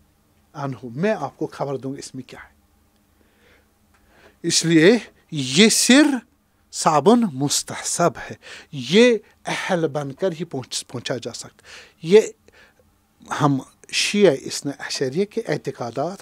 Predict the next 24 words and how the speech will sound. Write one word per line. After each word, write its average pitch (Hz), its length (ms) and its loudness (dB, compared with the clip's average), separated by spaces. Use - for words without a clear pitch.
हकाइक, 139 540 -4
न 170 120 0
इसमें 196 420 0
गुलू 175 480 6
की 269 220 4
इम-, 240 200 0
का 233 100 6
इम्कान 190 440 0
है, 135 240 -14
न 175 140 2
इसमें 240 420 2
तकफीर 254 500 2
का 208 160 4
इम्कान 127 440 -4
है। - 140 -20
स-, - 200 -8
बाज़े 170 320 4
कहेंगे, 240 300 6
"नहीं, 285 160 6
ये 277 120 6
झूठ 277 480 8
है," 156 300 4
झूठ 131 180 -6
भी 302 300 4